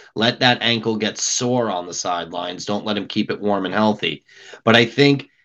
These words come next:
they're gonna be a lot more strategic passing from Jalen Hurts. So I think,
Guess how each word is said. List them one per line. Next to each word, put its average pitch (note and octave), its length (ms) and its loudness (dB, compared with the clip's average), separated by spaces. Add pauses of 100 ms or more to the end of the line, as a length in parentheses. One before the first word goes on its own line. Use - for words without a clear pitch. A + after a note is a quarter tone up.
(160)
they're A#2+ 220 2
gonna B2+ 240 2 (180)
be A#2+ 180 -2
a G#2+ 120 -6
lot A2+ 340 -2
more A2+ 240 -2
strategic G#2 640 -4
passing F#2 640 -4 (300)
from A2 280 4
Jalen G2 360 0
Hurts. - 480 -10 (260)
So B2 420 4 (220)
I B2 140 2
think, D#3 440 2